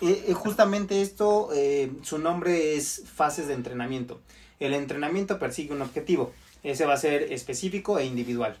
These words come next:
Pero antes de eso, siempre, independientemente si es, eh, entrenamiento individual o en equipo, requiere de un calentamiento previo. ¿Cuál es la importancia del calentamiento? Prácticamente poner a tono al cuerpo y a la mente,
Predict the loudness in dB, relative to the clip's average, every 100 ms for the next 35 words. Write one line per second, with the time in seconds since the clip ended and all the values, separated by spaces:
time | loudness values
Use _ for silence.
0 | _ -20 -20 _ _ 2 6 8 8 6
1 | 8 8 6 6 4 4 0 2 4 4
2 | 6 4 4 0 0 -2 -2 0 2 2
3 | 0 -4 -2 2 2 2 -2 0 0 -2
4 | -4 -2 -2 0 0 2 4 4 4 2
5 | 0 0 -4 -6 -2 0 0 -2 -20 -20
6 | _ _ _ _ -8 -4 -2 2 2 2
7 | 2 2 0 0 -2 -4 -2 -4 0 2
8 | 2 2 -2 -4 -20 _ -20 -20 -20 -2
9 | 6 6 6 4 2 0 -2 -2 0 0
10 | 0 0 -2 -2 -2 -2 0 0 0 -8
11 | -20 _ _ _ 8 8 4 -4 -2 -2
12 | -2 -2 -2 2 4 4 4 4 4 2
13 | 0 -8 _ -4 -2 -2 2 6 6 6
14 | 2 2 -2 _ _ -8 -2 2 2 0
15 | -2 -6